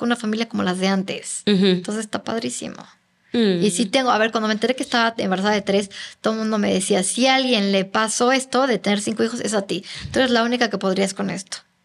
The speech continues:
Speaker 2: Sí.
Speaker 1: ¿No?
Speaker 2: De tener a todos los chiquitos. Sí, yo no,
Speaker 1: Sí,
Speaker 2: no,
Speaker 1: de
Speaker 2: yo no
Speaker 1: entretenerlos.
Speaker 2: podría. Ay.
Speaker 1: O sea, entretenerlos, porque la verdad es que soy muy Miss.
Speaker 2: Ujú.
Speaker 1: Entonces, sentarme a entretenerlos y vamos a pintar y ahora vamos a hacer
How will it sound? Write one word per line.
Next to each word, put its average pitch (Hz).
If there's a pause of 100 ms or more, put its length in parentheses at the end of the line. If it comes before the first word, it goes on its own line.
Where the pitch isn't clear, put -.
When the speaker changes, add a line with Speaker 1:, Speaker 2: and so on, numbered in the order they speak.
(960)
Speaker 2:
Sí. 160 (380)
Speaker 1:
¿No? 214 (180)
Speaker 2:
De 170
tener 170
a 170
todos 175
los 170
chiquitos. -
Sí, 202
yo 165
no, 175
Speaker 1:
Sí, 180
Speaker 2:
no, 180
Speaker 1:
de -
Speaker 2:
yo -
no 214
Speaker 1:
entretenerlos. 240
Speaker 2:
podría. 262
Ay. 233
Speaker 1:
O 240
sea, 254
entretenerlos, 247
porque 214
la 208
verdad 226
es 269
que 277
soy 262
muy 262
Miss. 302
Speaker 2:
Ujú. 208
Speaker 1:
Entonces, 214
sentarme 214
a -
entretenerlos 220
y 190
vamos 202
a 202
pintar 220
y 208
ahora 196
vamos 214
a 214
hacer 220